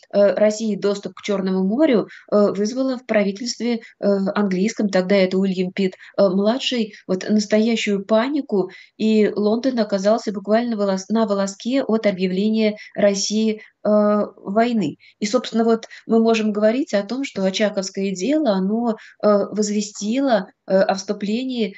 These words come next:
России и Англии в длительную такую эпоху межимпериалистического или межимперского соперничества, э, которое потом получит название «Большой игры».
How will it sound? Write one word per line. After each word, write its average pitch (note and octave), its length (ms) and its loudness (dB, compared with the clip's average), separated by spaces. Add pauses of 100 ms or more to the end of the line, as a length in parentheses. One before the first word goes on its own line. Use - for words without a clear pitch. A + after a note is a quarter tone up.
(100)
России G#3 500 0
и G#3 240 -2
Англии A3 440 -2
в F#3 60 -4
длительную G3 600 0
такую G3 420 0
эпоху G#3 440 0 (200)
межимпериалистического G3 1400 0 (120)
или G3 140 2
межимперского G3+ 960 0 (260)
соперничества, G3+ 1040 0 (280)
э, F#3 240 6
которое G3+ 340 2
потом A#3 520 -2
получит G3+ 500 -4
название F#3+ 540 -4 (180)
«Большой G3+ 460 2
игры». G3+ 340 -4